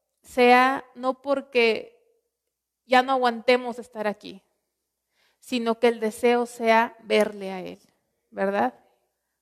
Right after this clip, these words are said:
No, no de que ya no puedo, porque yo creo que a veces nos hemos sentido así.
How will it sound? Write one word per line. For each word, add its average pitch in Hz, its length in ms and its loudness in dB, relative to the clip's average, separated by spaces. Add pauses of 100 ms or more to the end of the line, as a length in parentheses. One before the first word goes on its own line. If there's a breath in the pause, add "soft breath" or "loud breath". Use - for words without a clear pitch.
(120)
No, 240 240 4 (120)
no 247 200 -2
de 247 180 4
que 233 140 -6
ya 247 180 0
no 262 160 -12
puedo, 254 340 -2
porque 220 320 -6
yo 233 120 -4
creo 254 180 -4
que 262 60 -2
a 254 60 2
veces 247 240 2
nos 240 140 -20
hemos 247 200 -16
sentido 240 400 -6
así. 277 440 -2